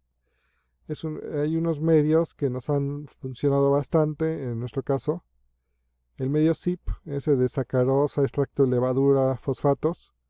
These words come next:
Le hemos bajado la concentración de extracto de levadura, eh, perdón, de,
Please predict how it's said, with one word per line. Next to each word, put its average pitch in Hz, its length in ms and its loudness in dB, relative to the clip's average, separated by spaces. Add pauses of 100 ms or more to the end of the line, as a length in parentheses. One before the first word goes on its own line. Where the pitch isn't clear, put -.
(460)
Le 135 200 2
hemos 147 200 2
bajado 151 340 4
la 139 120 2
concentración 135 680 -2
de 143 60 0
extracto 151 380 0
de 143 40 4
levadura, 147 580 2 (1800)
eh, 117 160 -10
perdón, 127 400 -2
de, 113 460 -6